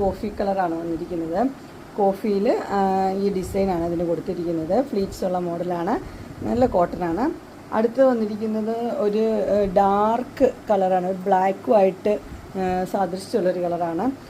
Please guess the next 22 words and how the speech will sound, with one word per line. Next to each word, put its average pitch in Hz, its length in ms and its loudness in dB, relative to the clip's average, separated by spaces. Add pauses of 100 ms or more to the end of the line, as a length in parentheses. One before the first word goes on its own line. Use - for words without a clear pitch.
(120)
അതിനകത്ത് 214 460 2
വൈറ്റ് 196 320 2
കളറിലെ, 202 420 4 (240)
ഏഹ്, 180 320 -2
പ്രിൻ്റാണ് 185 480 0
വന്നിരിക്കുന്നത്. 160 540 -2 (960)
നെക്സ്റ്റ് 220 400 -4
വന്നിരിക്കുന്നത് 220 440 -2 (140)
ഡാർക്ക് 208 460 0 (100)
ഗ്രീൻ 196 260 -4 (120)
ആണ് 170 140 -2
വന്നിരിക്കുന്നത്. 175 560 -4 (480)
ഡാർക്ക് 185 460 -4
ഗ്രീനിൽ 185 400 -2 (220)
പ്രിന്റ് 208 380 -2 (200)
ഈ 196 140 -6
പ്രിൻ്റാണ് 151 400 -4
വന്നിരിക്കുന്നത്. - 440 -12 (1200)
അടുത്തത് 208 380 2
ഒരു 214 160 -2
ലൈറ്റ് 185 260 2 (120)
ഗ്രീൻ 208 200 0